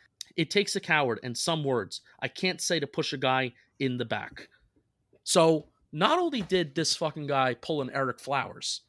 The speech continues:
where he tried to just throw out his leg and trip another man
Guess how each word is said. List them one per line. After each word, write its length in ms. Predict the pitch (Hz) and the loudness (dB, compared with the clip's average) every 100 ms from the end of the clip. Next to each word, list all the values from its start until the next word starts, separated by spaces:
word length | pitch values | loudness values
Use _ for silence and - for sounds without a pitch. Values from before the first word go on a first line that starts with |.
| _ _ _ - - - _ _ _ | _ _ _ -20 -20 -20 _ _ _
where 160 | 160 170 | 2 2
he 160 | 160 147 | 2 -2
tried 360 | - 160 160 | 2 2 2
to 100 | - | -2
just 320 | 135 147 - - _ _ - | 0 2 2 -2 _ _ -20
throw 380 | - 135 180 220 | -10 4 6 8
out 140 | 190 | 6
his 200 | 156 143 | 4 0
leg 440 | 135 156 120 110 - _ _ _ _ - | 6 8 8 4 -6 _ _ _ _ 0
and 160 | 151 | 0
trip 320 | - - 214 208 | 2 2 2 2
another 320 | 175 151 139 | 0 0 0
man 400 | 147 135 107 | 0 0 0